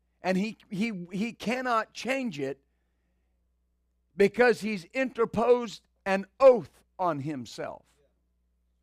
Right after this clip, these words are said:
He has sworn, "I won't change my mind." Do you understand that? So when you understand covenant, you understand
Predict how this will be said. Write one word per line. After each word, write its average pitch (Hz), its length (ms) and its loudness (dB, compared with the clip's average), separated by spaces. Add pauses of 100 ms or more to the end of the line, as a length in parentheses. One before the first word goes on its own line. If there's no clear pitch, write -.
(480)
He 214 220 -2
has 175 200 -2
sworn, 196 760 4 (800)
"I 202 180 6
won't 196 340 0
change 220 360 -8
my 170 160 -2
mind." 165 360 -6 (1600)
Do 165 80 -8
you 208 60 -2
understand 240 400 -6
that? 247 220 -8 (2500)
So 277 220 4
when 226 180 0
you 277 220 0
understand 226 560 -6
covenant, 233 420 -2
you 214 180 -6
understand 220 640 -6